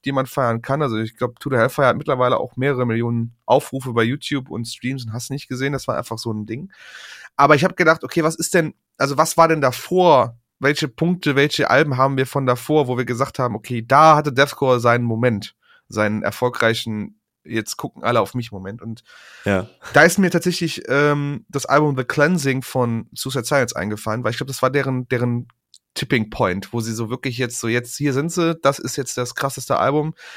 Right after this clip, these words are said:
Speaker 1: Das hat Deathcore so ein bisschen in die, in die, in die Ohren der Nicht-Deathcore-Fans auch gespült, weil es einfach so populär geworden ist. Und, ähm, ja, es auch einfach so viele Klassiker oder sagen wir mal,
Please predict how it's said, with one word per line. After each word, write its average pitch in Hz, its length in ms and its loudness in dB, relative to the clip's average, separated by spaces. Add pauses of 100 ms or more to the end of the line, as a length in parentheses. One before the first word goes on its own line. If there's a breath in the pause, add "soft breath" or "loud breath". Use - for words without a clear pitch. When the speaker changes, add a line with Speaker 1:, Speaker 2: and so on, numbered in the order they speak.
(180 loud breath)
Speaker 1:
Das 131 100 -4
hat 151 140 2
Deathcore 160 300 4
so 139 80 -2
ein 131 80 -2
bisschen 143 260 -6
in 127 200 -4
die, 117 280 -4
in 120 180 -6
die, 113 280 -6
in 110 100 -6
die 107 300 -10 (160)
Ohren 156 480 6
der 123 400 8
Nicht-Deathcore-Fans 123 1500 -2
auch - 180 -6
gespült, 123 640 -4
weil 117 160 2
es - 140 -8
einfach 113 240 -10
so 120 120 -10
populär 117 420 -6
geworden 98 380 -6
ist. 110 260 -10 (680 soft breath)
Und, 117 640 -4
ähm, 113 540 -4 (180)
ja, 135 220 2
es 120 100 -8
auch - 160 -8
einfach 139 260 0
so 139 120 0
viele 156 240 2
Klassiker 156 520 0
oder 113 120 2
sagen 131 140 2
wir 123 160 4
mal, 110 60 -12